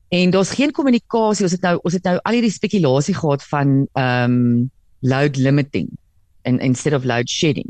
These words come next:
wat nou hier geïmplement word. Nou gaan lees ek op die groepe, die gemeenskapsgroepe, die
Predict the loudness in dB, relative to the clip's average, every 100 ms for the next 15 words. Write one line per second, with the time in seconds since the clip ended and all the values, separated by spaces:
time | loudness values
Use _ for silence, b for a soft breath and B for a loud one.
0 | -8 -4 0 0 0 -2 0 0 0 -2
1 | -6 -10 -14 b b _ _ _ _ -4
2 | 0 4 4 2 0 0 0 2 0 2
3 | 0 0 0 2 0 -2 -6 -6 -2 -2
4 | 0 -2 -2 -4 -8 _ _ -2 2 4
5 | 2